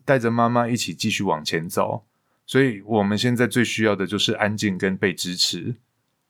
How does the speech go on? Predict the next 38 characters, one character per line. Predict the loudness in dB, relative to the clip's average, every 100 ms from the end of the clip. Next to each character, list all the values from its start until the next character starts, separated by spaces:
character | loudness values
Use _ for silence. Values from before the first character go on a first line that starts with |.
| 0
那 | 2
我 | 4 4
相 | 2 0
信 | 2 2
您 | 2 2
是 | 2 2
关 | 2 2
心 | 0 -2
我 | 0 -2
们 | -4
的 | -2 0
哦， | 0 -4
所 | 2 2
以 |
请 | 2 0
给 | 2 4
我 | 4
们 | 0
适 | -4 -2
当 | 0 0
的 | 0
空 | 0 0
间 | 0 0
跟 | 0
时 | -2 -4
间， | -2 -2 -2 -4 _ _ _ _ _ _ _
这 | 0 2
才 | 2
是 | 2 2
对 | 2
我 | 2
们 | 0 -4
最 | 0 0
有 | 2
帮 | -2
助 | -2 -6
的 | -4
事， | -2 -2 -4